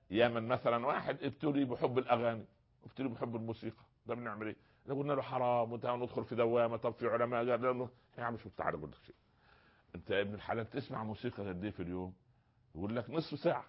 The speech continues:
ساعة، يقول كويس، خليهم ساعة إلا ربع، وربع ساعة خليها للقرآن،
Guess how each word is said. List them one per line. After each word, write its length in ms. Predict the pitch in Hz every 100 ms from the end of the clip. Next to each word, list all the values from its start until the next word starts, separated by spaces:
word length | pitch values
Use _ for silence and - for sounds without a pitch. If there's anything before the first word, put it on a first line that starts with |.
| -
ساعة، 440 | - 143 127 98 -
يقول 100 | 131
كويس، 220 | 127 143 117 - _ _ _ _ _ _
خليهم 220 | 104 113
ساعة 240 | 98 113
إلا 140 | 92 85
ربع، 320 | 80 - - - _ _ _ _ _
وربع 400 | 78 110 123 104
ساعة 260 | 98 110 98
خليها 300 | 95 87 90
للقرآن، 460 | 85 - 73 73